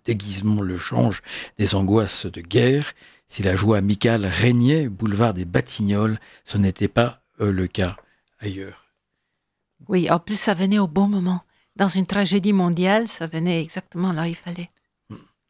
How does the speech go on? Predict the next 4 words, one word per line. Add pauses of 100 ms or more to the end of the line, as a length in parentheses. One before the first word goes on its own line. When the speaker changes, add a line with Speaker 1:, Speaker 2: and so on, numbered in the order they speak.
(960)
Speaker 1:
Effectivement,
la
guerre
arrive.